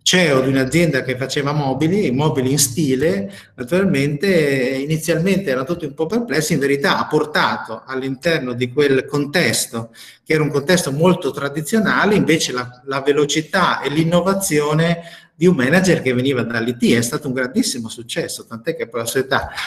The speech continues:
come volevano i proprietari, è stata acquisita da un grande gruppo, perché questo era un po', era un po' l'obiettivo, no? Quindi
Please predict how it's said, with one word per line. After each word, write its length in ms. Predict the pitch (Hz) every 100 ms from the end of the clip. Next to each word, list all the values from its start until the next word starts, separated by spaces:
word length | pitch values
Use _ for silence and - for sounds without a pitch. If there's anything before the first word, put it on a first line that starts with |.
| - - - _ _ _
come 300 | 175 139 131
volevano 540 | 135 156 151 135 127
i 20 |
proprietari, 480 | 117 - 269 - 110
è 60 | 123
stata 260 | 127 -
acquisita 460 | 120 135 135 139 110
da 140 | -
un 80 | 120
grande 260 | 151 180 196
gruppo, 340 | 127 131 110
perché 260 | - 107 98
questo 220 | 131 -
era 100 | 110
un 80 | 113
po', 220 | 123 117
era 160 | 135 127
un 100 | 120
po' 120 | 123
l'obiettivo, 640 | 127 120 120 117 - 110
no? 140 | 139 156
Quindi 340 | 202 175 -